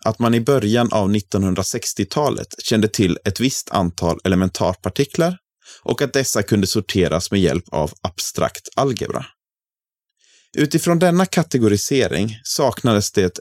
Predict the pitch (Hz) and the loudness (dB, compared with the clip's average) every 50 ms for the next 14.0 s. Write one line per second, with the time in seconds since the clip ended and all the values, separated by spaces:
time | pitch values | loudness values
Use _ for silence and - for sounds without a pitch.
0 | - - - 147 139 117 80 90 101 - 101 95 92 95 95 95 98 - 117 101 | -6 -2 -2 0 0 0 -2 -4 -4 -2 0 2 2 2 2 2 0 0 0 -2
1 | 95 - - - - 127 - _ - - - - - _ _ _ _ _ _ _ | -2 -2 -4 -4 -4 -4 -4 _ -6 -8 -8 -10 -14 _ _ _ _ _ _ _
2 | - 104 107 113 - - 135 131 113 110 110 110 120 113 - 127 120 135 143 139 | -2 0 0 0 2 2 2 4 4 4 2 2 0 -2 0 2 2 2 2 0
3 | - _ - 160 156 147 - - 127 110 101 - - - 101 92 92 82 82 - | -2 _ -2 -2 -2 -2 0 0 0 2 2 0 0 0 0 0 2 0 -2 -2
4 | - - 120 - - - - 170 160 - _ _ _ _ _ - 147 143 123 - | -2 -2 -4 -2 -4 -4 -4 -4 -6 -6 _ _ _ _ _ 0 2 2 2 0
5 | - 87 80 107 107 - _ _ _ _ _ _ _ _ _ _ _ _ _ _ | -2 -4 -8 -8 -10 -12 _ _ _ _ _ _ _ _ _ _ _ _ _ _
6 | _ _ _ _ _ _ _ - 113 117 120 117 123 - 139 147 151 143 - - | _ _ _ _ _ _ _ 0 2 2 4 4 4 4 4 4 4 2 2 2
7 | 135 120 107 107 107 101 98 95 107 - - - 110 113 - - - 90 90 90 | 2 2 4 4 2 2 2 2 0 -2 0 0 0 0 0 0 0 0 0 -2
8 | - - 104 95 95 92 - - - - - 131 117 - _ - 131 113 101 90 | -2 -2 0 0 0 0 -2 -2 -4 0 0 0 -2 0 _ -2 0 0 0 0
9 | 87 69 - - - - 90 - 90 - - - - 110 - - - _ _ _ | 0 -2 -4 -6 -6 -6 -4 -4 -4 -6 -6 -10 -12 -12 -14 -16 -20 _ _ _
10 | _ _ _ _ _ _ _ _ _ _ _ _ _ _ _ - 123 127 - - | _ _ _ _ _ _ _ _ _ _ _ _ _ _ _ -2 -2 0 0 2
11 | 180 202 190 151 113 113 - - 117 113 113 113 117 104 90 90 - - 92 98 | 2 2 2 2 2 0 0 0 2 2 4 4 4 4 2 0 0 0 0 2
12 | 98 92 - 107 107 104 - - - 160 131 - - - 82 67 110 107 - - | 0 0 0 0 -2 -2 0 0 0 0 0 -2 -4 -4 -4 -4 -6 -8 -6 -4
13 | 113 117 113 - 147 143 156 156 - - - 123 104 95 - _ - 101 95 95 | -2 -2 -2 0 0 0 0 0 -2 -2 0 0 0 0 0 _ 0 0 0 0